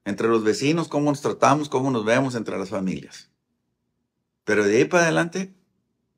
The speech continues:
nadie tiene nada de seguridad. Tiene seguridad el gobernador, tiene seguridad los presidentes municipales, tal vez, la presidenta de la República y algunos funcionarios de alto nivel. Y hasta los mismos funcionarios de,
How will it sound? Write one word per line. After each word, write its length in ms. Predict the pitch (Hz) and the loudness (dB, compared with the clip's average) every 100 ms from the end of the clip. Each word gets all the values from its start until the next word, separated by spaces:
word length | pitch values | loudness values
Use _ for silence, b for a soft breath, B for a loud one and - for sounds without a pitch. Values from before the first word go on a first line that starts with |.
| _ _ _ _ _ _ _ _ _ - | _ _ _ _ _ _ _ _ _ -4
nadie 340 | 113 143 151 | 6 8 8
tiene 280 | 147 147 143 | 6 4 4
nada 180 | 127 135 | 2 -2
de 60 | |
seguridad. 540 | 127 113 101 82 76 - _ _ _ _ _ _ _ _ _ _ _ _ _ | -2 -4 -4 -6 -10 -16 _ _ _ _ _ _ _ _ _ _ _ _ _
Tiene 340 | 135 156 151 147 | 0 2 0 0
seguridad 500 | 147 139 135 143 147 | 0 2 4 8 6
el 140 | 135 | 6
gobernador, 680 | 123 120 120 117 113 151 160 | 0 2 2 4 6 6 4
tiene 200 | 160 151 | -2 -2
seguridad 260 | 143 135 | 2 2
los 120 | 147 143 | 2 -2
presidentes 440 | 127 131 131 143 | -4 -2 -4 -4
municipales, 540 | 131 113 104 127 127 | -6 -6 0 0 2
tal 160 | 127 120 | 0 2
vez, 260 | 117 143 143 | 2 2 0
la 120 | 113 | -4
presidenta 420 | 101 113 117 120 | -4 -4 0 2
de 60 | 107 | 2
la 100 | 90 | 0
República 640 | 87 127 151 151 143 - b b b | -4 -2 0 0 -4 -6 b b b
y 100 | 104 | 2
algunos 380 | 113 127 160 143 | 2 4 2 0
funcionarios 680 | 139 127 113 131 131 104 - _ _ _ - | -2 -2 2 2 2 -2 -10 _ _ _ 2
de 120 | 117 | 2
alto 200 | 123 143 | 4 2
nivel. 460 | 117 117 147 147 b b b | 4 4 4 2 b b b
Y 180 | - 143 | 8 12
hasta 280 | 156 156 156 | 12 10 8
los 160 | 147 143 | 8 4
mismos 320 | 196 202 170 | 2 2 0
funcionarios 600 | 170 156 147 165 175 151 | -2 2 4 6 4 4
de, 360 | 139 101 - | 4 2 -4